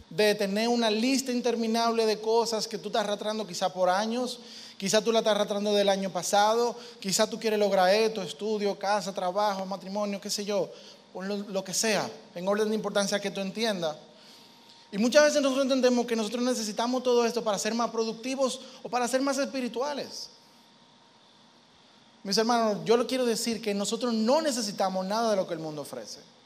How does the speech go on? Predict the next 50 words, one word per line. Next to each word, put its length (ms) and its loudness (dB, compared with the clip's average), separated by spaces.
Tú 100 -2
no 100 4
necesitas 380 6
dinero, 400 2
tú 100 -4
no 80 2
necesitas 380 2
fama, 280 2
tú 100 -2
no 60 0
necesitas 280 2
fortuna. 320 -2
Tú 140 -4
y 80 -2
yo 120 4
necesitamos 440 0
a 40 -8
Cristo 300 0
hoy 160 6
y 40 0
siempre. 480 2
Y 140 2
eso 180 6
es 60 6
lo 100 10
más 180 4
importante 520 2
y 40 2
eso 160 6
es 60 8
lo 80 12
único 560 4
que 80 2
abarca 400 6
todo 360 2
y 60 0
lo 100 8
único 280 4
que 100 6
va 100 8
a 40 6
transformar 640 2
y 60 4
lo 100 4
único 240 2
que 80 -2
te 140 2
va 80 6
a 40 6
llevar 500 4